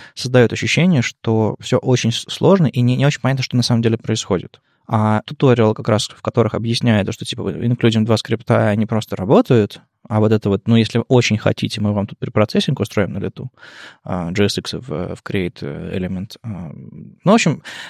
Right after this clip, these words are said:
всех, кого забомбило на неделе, а, по поводу этой статьи Сары, я вам говорю, ребят, как руководство для начинающих, это очень классный способ. А то, что, э, React — это просто JavaScript, это просто лишнее напоминание тем, кто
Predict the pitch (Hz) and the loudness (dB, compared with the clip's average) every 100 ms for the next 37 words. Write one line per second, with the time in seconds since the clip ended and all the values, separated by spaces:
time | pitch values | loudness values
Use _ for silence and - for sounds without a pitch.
0 | - - - 160 - 127 117 117 127 127 | -20 -12 -2 0 4 4 6 4 4 6
1 | 110 110 123 151 254 170 104 - 110 107 | 6 4 2 4 4 4 2 0 2 2
2 | 107 113 110 107 107 - 113 - 107 104 | 0 0 2 2 0 0 -2 -2 0 0
3 | 104 - 143 160 104 95 117 _ - 113 | 0 2 4 6 4 2 -4 _ 0 2
4 | 123 110 107 90 95 110 - _ _ 127 | 4 4 4 4 0 0 -2 _ _ -2
5 | - _ - 117 131 123 110 - - 101 | -2 _ -2 2 4 4 4 4 -2 -2
6 | 107 - 151 226 202 - - - 117 117 | -2 0 4 6 4 0 -6 -4 -2 0
7 | 120 120 98 104 101 - 110 - 202 147 | 2 2 2 2 2 0 -4 2 2 2
8 | - _ - - - _ _ - 117 107 | -2 _ -20 -20 -20 _ _ 0 2 2
9 | - 131 - - 107 107 98 98 - - | 2 2 2 2 4 6 6 4 0 -14
10 | - _ 104 104 - 117 113 98 - - | -20 _ -2 0 -2 2 2 2 -2 -4
11 | 95 95 117 101 98 98 95 - 156 - | -2 2 2 2 -2 -2 -2 0 -2 -2
12 | 101 - 107 90 92 107 110 - 98 101 | -2 0 0 -2 -4 -2 -2 -2 -4 -2
13 | 101 98 95 - 160 - 98 95 90 82 | -2 -2 -2 -2 -2 -2 0 2 2 -2